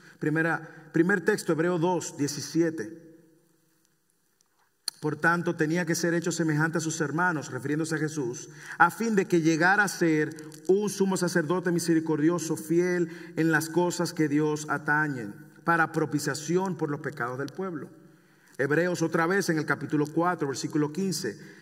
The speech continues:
"Porque no tenemos un sumo sacerdote que no pueda compadecerse de nuestras flaquezas,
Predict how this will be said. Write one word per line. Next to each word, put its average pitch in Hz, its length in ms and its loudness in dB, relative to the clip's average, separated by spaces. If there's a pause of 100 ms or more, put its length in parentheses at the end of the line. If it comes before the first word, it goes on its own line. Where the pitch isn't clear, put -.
(140)
"Porque 165 260 2
no 170 140 -2
tenemos 196 380 2
un 185 80 0
sumo 185 240 0
sacerdote 170 500 0
que 160 100 0
no 160 120 0
pueda 180 240 0
compadecerse 180 680 0
de 170 80 2
nuestras 151 300 -2
flaquezas, 147 560 -2